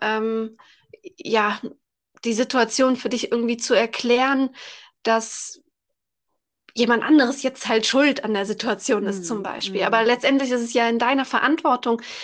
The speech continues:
Speaker 1: weil du kannst nur das fühlen, wozu du bereit bist zu fühlen. Und jemand kann
Speaker 2: Mhm.
Speaker 1: nur das mit dir machen, was du auch mit dir machen lässt.
Speaker 2: Ja.
Speaker 1: Ja.
Speaker 2: Mhm. Ich hab mal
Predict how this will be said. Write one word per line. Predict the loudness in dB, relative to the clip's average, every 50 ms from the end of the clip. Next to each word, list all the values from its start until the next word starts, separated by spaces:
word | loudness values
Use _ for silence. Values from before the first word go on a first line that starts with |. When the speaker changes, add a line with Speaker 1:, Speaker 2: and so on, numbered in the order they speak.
| -14 -6 -2
Speaker 1:
weil | 0 2 2 2 0 -2
du | -4 -6 -4
kannst | 0 0 0 0 2 2
nur | 0 2
das | 4 2 2 0 -2
fühlen, | -4 0 2 2 4 4 4 4 2 2 0 -4 -12 -20 -12 -8
wozu | -8 -8 -4 0 0 2
du | 2 2
bereit | 4 2 4 4 4 4 4 2 2 2
bist | 0 0 0 -2 -4 -2
zu | -2 -2 -2
fühlen. | -2 -2 0 4 6 6 6 6 4
Und | 2 0 -2 -2 -6 -12 -4 -2
jemand | 2 2 4 2 2 2
kann | 2 4 6
Speaker 2:
Mhm. | 6
Speaker 1:
nur | 6 4
das | 4 2 2 2
mit | 2 0 2 2
dir | 2 2 2
machen, | 2 2 2 2 0 2 2 0 0 0
was | -2 -2 -2 -4 -2
du | 0 0 2
auch | 2 2 2 2 0 -2 -8 -20 -20 -20 -20 -20 _ _ -4 0
mit | 0 2 2 2
dir | 2 2
machen | 4 2 2 2 0 0
lässt. | 2 2 2 2 2 0 -2 -8 -16 -16 -16 -18 -18 _ _ _ _ _ _ _ _ _ _ _ _ -20
Speaker 2:
Ja. | -18 -16 -12 -10
Speaker 1:
Ja. | -8 -6 -6 -6 -8 -10 -12 _ _ _ _ _ _ _ _ _ _ _ _ _
Speaker 2:
Mhm. | -10 -8 -6 -6 -8 -8 -10 -14 -16 _ -20 -20 -20 _ _ _ _ _ _ _
Ich | -8 -6
hab | -6 -6 -4
mal | -4 -4 -2 -2 -4